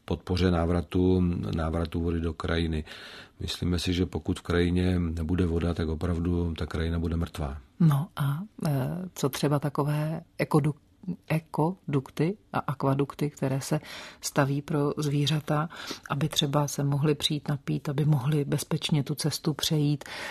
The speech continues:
Speaker 2: Ehm, vyplatí se to? Máte k dispozici statistiky, jestli třeba po těch, eh, ekoduktech vůbec se zvířata chodí?
Speaker 1: Nemáme statistiku, taky by mě to zajímalo. Vím, že, eh, znám jeden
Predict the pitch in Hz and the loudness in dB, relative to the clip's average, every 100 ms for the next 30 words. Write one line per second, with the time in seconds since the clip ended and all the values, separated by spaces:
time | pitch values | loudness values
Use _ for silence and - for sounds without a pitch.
0 | - - 131 143 - 151 139 - 190 220 | -10 -4 -2 -2 -2 0 0 2 2 2
1 | - - - 170 190 - 151 - 170 151 | -2 -2 0 -2 -2 -2 -2 -2 -2 -2
2 | - 160 156 - 165 160 - 156 - 160 | 0 0 0 -4 -4 -4 -4 -4 -2 -2
3 | - 147 180 185 185 165 - 160 156 - | 0 0 0 -4 -4 -6 -2 -2 -2 -4
4 | - 170 143 - 147 147 - 147 156 151 | -8 -8 -6 -2 0 0 0 2 2 0
5 | - 156 147 - 151 143 - 147 - 151 | 0 0 0 -2 -2 -2 0 -2 0 0
6 | 143 147 147 143 147 147 156 - 160 151 | 0 0 -2 0 0 0 -2 -2 0 0
7 | 156 - - 101 101 104 104 101 98 98 | -2 -6 -6 2 6 8 8 6 4 2
8 | - 90 90 - 92 - 90 95 92 92 | 0 0 -2 -4 -6 0 2 4 2 -2
9 | 90 92 82 - - 95 90 85 90 92 | -4 -4 -2 -2 2 4 4 2 4 4
10 | 90 90 92 95 95 98 90 92 95 - | 4 4 4 2 -2 -2 0 2 2 0
11 | - 87 85 85 85 87 - - 85 78 | -2 -2 -2 -2 -2 -4 -6 -6 -6 0
12 | 90 92 95 85 92 92 98 | 2 4 4 4 2 2 0